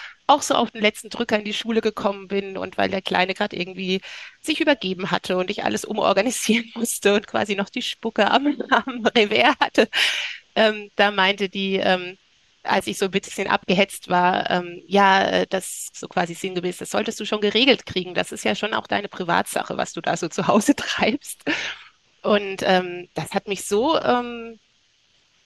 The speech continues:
perplex gemacht in dem Moment, dass eine Frau, die ich eigentlich ja sogar geschätzt habe als Kollegin und auch als Mensch, so ein Blödsinn <laughs> geredet hat. So kann ich's eigentlich jetzt aus der jetzigen Warte sagen.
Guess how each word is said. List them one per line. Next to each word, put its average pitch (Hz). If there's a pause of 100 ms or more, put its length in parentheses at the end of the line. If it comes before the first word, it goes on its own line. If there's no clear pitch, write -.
(200)
perplex -
gemacht 226
in 226
dem 220
Moment, 208
dass 214
eine 208
Frau, 247
die 247
ich -
eigentlich 214
ja 202
sogar 185
geschätzt -
habe 202
als -
Kollegin 214
und 320
auch 185
als -
Mensch, 202 (640)
so -
ein 208
Blödsinn 226
<laughs> -
geredet -
hat. 311
So -
kann 254
ich's 254
eigentlich 214
jetzt 208
aus 208
der 196
jetzigen 196
Warte 196
sagen. 190